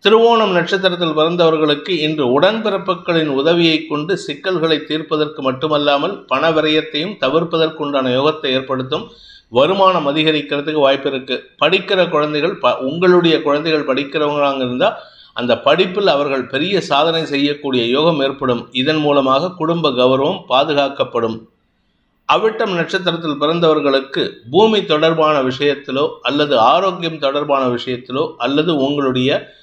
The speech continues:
சொத்து சம்பந்தப்பட்ட விஷயத்திலோ இருந்த குழப்பங்கள் நிவர்த்தியாகும். சாதகமான தீர்ப்புகள் வரத்துக்கு வாய்ப்பு இருக்கு. காரிய வெற்றி ஏற்படுகின்ற ஒரு நல்ல நாள். கும்ப ராசி. தசமஸ்தானத்துல சந்திரன்.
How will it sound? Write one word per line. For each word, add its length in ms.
சொத்து 420
சம்பந்தப்பட்ட 680
விஷயத்திலோ 600
இருந்த 340
குழப்பங்கள் 600
நிவர்த்தியாகும். 680
சாதகமான 720
தீர்ப்புகள் 520
வரத்துக்கு 360
வாய்ப்பு 380
இருக்கு. 360
காரிய 480
வெற்றி 340
ஏற்படுகின்ற 600
ஒரு 120
நல்ல 280
நாள். 460
கும்ப 340
ராசி. 460
தசமஸ்தானத்துல 1080
சந்திரன். 580